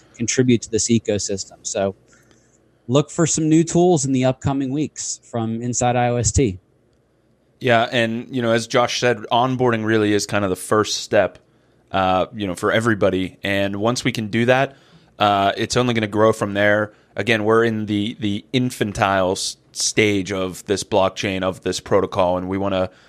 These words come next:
Speaker 2: be able to o-, onboard people. And, uh, you know, I really agree with, with Josh, with your vision of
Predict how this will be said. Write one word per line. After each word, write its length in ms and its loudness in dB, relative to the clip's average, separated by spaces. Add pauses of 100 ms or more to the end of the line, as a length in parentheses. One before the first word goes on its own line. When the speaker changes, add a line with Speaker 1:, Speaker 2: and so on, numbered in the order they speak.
(120)
Speaker 2:
be 80 2
able 140 4
to 200 2
o-, 160 -6
onboard 420 2
people. 340 -2
And, 120 -8 (460)
uh, 340 2
you 80 -2
know, 80 0
I 60 4
really 240 4
agree 180 0
with, 280 -2
with 200 -2
Josh, 320 2
with 120 -6
your 100 -4
vision 380 -2
of 240 -2